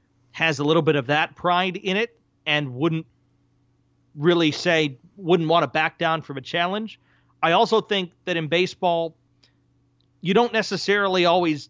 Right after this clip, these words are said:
get better by playing lesser competition. Um, a-, and South Carolina's in a spot where, hey, they have great facilities. They've got a great ballpark and great tradition.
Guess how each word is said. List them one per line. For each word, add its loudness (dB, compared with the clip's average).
get -4
better 0
by -2
playing -4
lesser -2
competition. -4
Um, 2
a-, 0
and 0
South -2
Carolina's 2
in -4
a -4
spot 0
where, -4
hey, -6
they -4
have 0
great -4
facilities. -4
They've -18
got 0
a -4
great 2
ballpark 0
and -6
great -2
tradition. -2